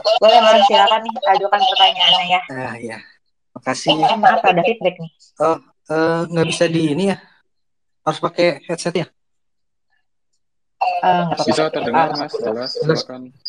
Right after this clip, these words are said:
Speaker 1: Boleh, boleh, boleh. Silakan.
Speaker 2: Iya, jadi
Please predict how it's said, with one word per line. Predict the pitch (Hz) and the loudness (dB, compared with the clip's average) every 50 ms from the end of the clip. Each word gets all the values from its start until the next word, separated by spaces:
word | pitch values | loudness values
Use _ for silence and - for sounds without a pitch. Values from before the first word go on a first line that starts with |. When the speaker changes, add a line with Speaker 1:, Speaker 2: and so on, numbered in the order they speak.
| - - 339 - - | -4 -2 -2 -2 0
Speaker 1:
Boleh, | - - - | 0 0 2
boleh, | - - - - | 0 0 -2 -2
boleh. | - - - - | -4 0 0 2
Silakan. | - - - 719 - - 240 233 233 - - _ _ - _ _ _ _ - - _ _ _ _ _ _ _ _ _ | 4 4 4 4 2 0 -4 -4 -4 -4 -8 _ _ -20 _ _ _ _ -16 -16 _ _ _ _ _ _ _ _ _
Speaker 2:
Iya, | 135 143 139 151 151 156 156 - _ _ | -4 0 2 2 2 2 0 -4 _ _
jadi | 131 135 160 | -2 2 2